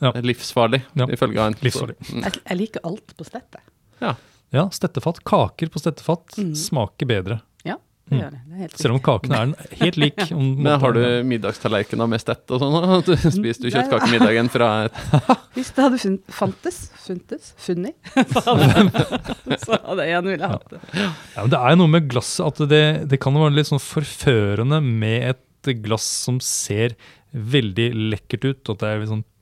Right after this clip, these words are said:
Speaker 1: tynt gods i det, for eksempel,
Speaker 2: Mm.
Speaker 1: og at det er, eh, det er noe luksuriøst. Men det er jo mest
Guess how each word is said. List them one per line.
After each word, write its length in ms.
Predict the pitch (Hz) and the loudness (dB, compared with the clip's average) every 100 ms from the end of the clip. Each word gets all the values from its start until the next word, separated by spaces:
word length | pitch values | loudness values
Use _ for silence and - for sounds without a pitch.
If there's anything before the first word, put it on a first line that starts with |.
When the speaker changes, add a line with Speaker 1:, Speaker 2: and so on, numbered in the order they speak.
| - | -12
Speaker 1:
tynt 440 | - 113 117 - 117 110 | -6 -4 -6 -12 -10 -6
gods 540 | 139 - - - - | -6 -6 -8 -8 -2
i 80 | 139 | 0
det, 200 | 131 135 | 2 0
for 80 | 131 | 0
eksempel, 500 | 131 131 123 110 127 | 0 -2 -2 -2 0
Speaker 2:
Mm. 60 | 123 | 2
Speaker 1:
og 120 | 120 | 0
at 60 | |
det 100 | 120 | 0
er, 380 | 113 110 110 110 110 113 | -2 0 0 0 -2 -2
eh, 40 | 113 - _ - - | -4 -10 _ -20 -8
det 80 | 127 | -2
er 80 | 120 | 2
noe 160 | 131 | 2
luksuriøst. 840 | 127 - 135 123 127 135 - - - - - - - | 0 -2 0 2 2 -2 -6 -10 -18 -20 -20 -8 -2
Men 180 | 135 139 _ _ _ _ - | -2 -2 _ _ _ _ -4
det 200 | 123 135 | 0 2
er 260 | 120 101 | 2 0
jo 260 | 143 170 165 _ _ _ _ _ _ _ _ _ _ _ - _ | 4 4 2 _ _ _ _ _ _ _ _ _ _ _ -20 _
mest 400 | 131 139 - - | 0 0 0 -4